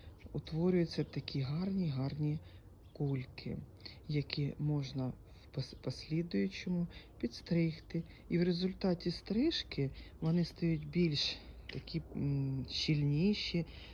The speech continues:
не розвалюються при цвітіння і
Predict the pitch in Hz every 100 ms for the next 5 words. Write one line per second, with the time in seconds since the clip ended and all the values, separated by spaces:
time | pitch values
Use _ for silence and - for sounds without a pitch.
0 | - - 294 202 139 139 180 185 185 -
1 | 180 160 175 - 165 165 - 165 160 156
2 | 147 143 - - - - - - 165 165